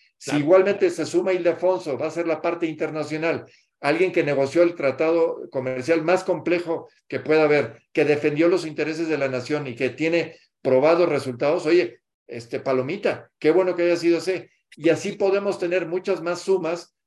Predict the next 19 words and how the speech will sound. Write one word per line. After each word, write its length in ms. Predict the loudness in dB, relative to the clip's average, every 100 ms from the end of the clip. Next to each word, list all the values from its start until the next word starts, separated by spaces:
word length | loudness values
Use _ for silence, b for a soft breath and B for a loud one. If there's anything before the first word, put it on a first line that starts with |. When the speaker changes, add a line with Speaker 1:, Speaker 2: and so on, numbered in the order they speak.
| -6
Speaker 1:
para 140 | -4
asegurar, 300 | -2 2 2
insisto, 540 | 2 0 -4 -2 -4 -4 B B
que 180 | -6 -4
con 200 | 0 2
un 180 | 2 4
trabuco 540 | 4 6 4 4 2
de 80 | 2
equipo 560 | -2 -4 -2 -4 -6 _ _
logremos 500 | -2 0 2 2 0
que 120 | 0 -2
el 140 | 0
país 440 | 0 2 0 -4 -4
ahora 280 | 2 2 2
sí 400 | 0 -8 -8 _ _ -6
avance 580 | 0 2 2 2 2 2
en 120 | -2
forma 420 | 0 0 0 -2
cuántica 720 | 2 2 2 -2 -2 -4 -6